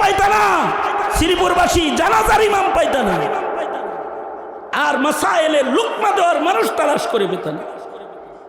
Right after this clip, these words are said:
ধন্যবাদ ওই মানুষদেরকে যারা ইলমের কদর বুঝে। এ হাজী সাহেব, উনি কদর বুঝার কারণে এত বড় মাদ্রাসাটা এখানে হয়েছে। আল্লাহ তাআলা আমাদেরকে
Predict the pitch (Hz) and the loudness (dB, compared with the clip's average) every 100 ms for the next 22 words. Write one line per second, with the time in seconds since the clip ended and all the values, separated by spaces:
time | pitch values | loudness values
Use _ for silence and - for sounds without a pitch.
0 | - - - - - - 294 277 269 247 | -20 -20 -20 -20 -6 -2 0 2 2 2
1 | 247 247 247 285 247 247 240 247 226 233 | 0 0 0 0 0 0 0 -2 0 2
2 | 220 226 254 240 202 214 208 180 165 151 | 2 0 -2 -2 -2 -2 0 0 -2 -4
3 | - - - 240 240 277 262 185 190 160 | -8 -14 -6 -2 0 0 -2 0 0 0
4 | - - - - 311 311 - 311 359 349 | -4 -12 -10 -2 -2 0 0 2 2 0
5 | 311 320 262 277 277 262 247 254 254 240 | 0 0 0 0 0 0 0 2 2 0
6 | 214 226 - 214 202 180 170 156 143 - | 0 -2 -2 -2 -2 -2 -2 -2 -4 -8
7 | - - - - - - - - - - | -14 -16 -20 -20 -20 -20 -20 -20 -20 -20
8 | - - 240 269 269 208 208 294 269 262 | -16 -4 -2 0 0 -2 -2 0 0 0
9 | 254 294 349 381 349 480 | 0 0 0 -2 0 0